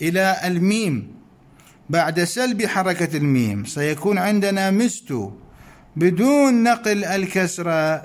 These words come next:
يعني حذف السين مع كسرتها مع إبقاء الفتحة أو الفتح على حاله، سيكون عندنا مست. الصورة الثانية،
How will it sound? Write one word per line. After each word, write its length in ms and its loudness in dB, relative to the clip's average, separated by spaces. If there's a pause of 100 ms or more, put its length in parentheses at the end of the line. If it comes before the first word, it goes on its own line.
يعني 600 0
حذف 480 -2
السين 840 0
مع 280 2
كسرتها 960 -2 (340)
مع 360 2
إبقاء 460 0
الفتحة 680 -4 (340)
أو 240 -2
الفتح 420 -4
على 400 0
حاله، 760 -2 (280)
سيكون 720 -2
عندنا 840 -2
مست. 680 -4 (1800)
الصورة 400 -6
الثانية، 840 0